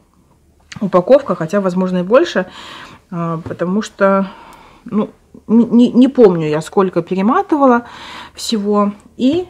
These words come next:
всё, джемпер уходит наконец-то в мою корзинку с готовыми работами. Так, сегодня пятница. Я решила снова ничего не выпускать.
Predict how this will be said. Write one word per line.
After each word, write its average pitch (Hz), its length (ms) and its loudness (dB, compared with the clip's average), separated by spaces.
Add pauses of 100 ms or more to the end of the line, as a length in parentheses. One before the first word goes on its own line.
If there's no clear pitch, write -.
всё, 175 280 -4
джемпер 233 520 -2
уходит 202 400 -4
наконец-то 185 540 -6
в 170 60 -6
мою 170 320 -6 (960)
корзинку 180 760 0 (640)
с 180 160 -4
готовыми 185 460 -2
работами. - 560 -8 (1700)
Так, 220 480 0 (140)
сегодня 254 580 6
пятница. 208 720 2
Я 240 240 4
решила 214 400 0
снова 208 300 0
ничего 214 560 2
не 208 120 4
выпускать. 190 880 -4